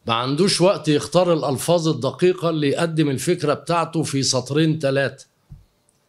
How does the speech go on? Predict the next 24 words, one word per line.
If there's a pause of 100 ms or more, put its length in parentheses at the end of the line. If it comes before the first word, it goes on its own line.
(500)
فكتبها
له
في
صفحة
كاملة،
فبدأ
يقول:
"أعتذر
عن
الإطالة (140)
لضيق
الوقت". (720)
لو
فكرت
في
معنى
الكلمة
اللي
قالها
ديت،
هتبين
لك
وتلخص
لك